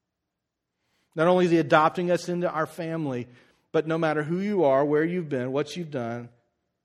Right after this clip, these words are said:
God is restoring His image in your lives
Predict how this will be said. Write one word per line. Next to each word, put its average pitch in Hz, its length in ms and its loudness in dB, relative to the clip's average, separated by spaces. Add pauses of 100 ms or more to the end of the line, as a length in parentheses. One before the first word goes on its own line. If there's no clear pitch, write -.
(720)
God 147 200 0
is 139 140 -4
restoring 160 520 -4
His 143 220 -6
image 143 300 -6
in 139 240 -10
your 143 180 -8
lives 95 680 -14